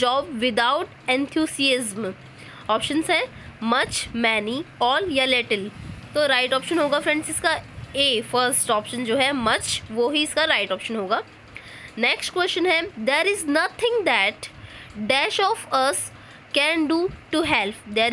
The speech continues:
is nothing, वहाँ कुछ भी नहीं है। that, every आएगा, half आएगा, any आएगा या फिर none of can do to help, हेल्प करने को। तो फ्रेंड्स, इसका जो राइट ऑप्शन होगा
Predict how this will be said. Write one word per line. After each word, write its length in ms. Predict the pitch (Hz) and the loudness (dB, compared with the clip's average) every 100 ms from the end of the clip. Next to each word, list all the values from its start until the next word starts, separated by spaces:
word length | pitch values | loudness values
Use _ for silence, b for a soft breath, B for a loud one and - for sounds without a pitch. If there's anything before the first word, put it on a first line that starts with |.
| 294 | 0
is 180 | 320 294 | -2 0
nothing, 360 | 277 208 226 | 0 -2 -4
वहाँ 240 | 214 208 233 | 0 0 0
कुछ 320 | 392 370 294 | -2 -4 -2
भी 120 | 302 | 0
नहीं 380 | 226 226 202 214 | 0 0 -2 -2
है। 280 | 196 240 359 - - - 214 | 0 0 -2 -12 -20 -16 -2
that, 460 | 240 208 214 302 - - B B B B - - | 2 2 2 0 -6 -18 B B B B -18 -4
every 400 | 254 294 330 392 | 0 0 2 2
आएगा, 540 | 370 349 339 339 392 - | 2 2 2 0 0 0
half 320 | 277 330 - | 0 0 0
आएगा, 400 | 294 277 285 - | 2 2 0 0
any 340 | 247 247 285 | 0 2 2
आएगा 240 | 277 277 277 | 2 4 2
या 180 | 262 247 | 2 0
फिर 260 | - 294 | 0 0
none 300 | 240 262 240 | 2 2 2
of 160 | 214 190 - - B B B B B B - - - | 2 -2 -8 -18 B B B B B B -20 -8 0
can 300 | 247 247 254 | 0 2 0
do 180 | 262 302 - | -2 -2 -4
to 140 | 302 | -2
help, 280 | 294 214 202 - - - - - - - - - - - | 0 0 -2 -6 -18 -20 -20 -20 -20 -20 -20 -14 -12 -10
हेल्प 360 | - 269 262 - | -2 0 0 0
करने 340 | 262 233 202 | 0 0 -2
को। 260 | 202 240 - - B B 285 | -2 -2 -2 -6 B B -2
तो 80 | |
फ्रेंड्स, 440 | 285 349 330 403 - - | 0 2 0 -2 -10 -2
इसका 380 | 285 294 - 269 | -2 0 0 0
जो 240 | 240 226 226 | 0 0 2
राइट 380 | 220 220 311 | 2 2 2
ऑप्शन 320 | 285 294 - 302 | 0 -2 -2 -2
होगा 440 | 214 226 220 | 0 2 0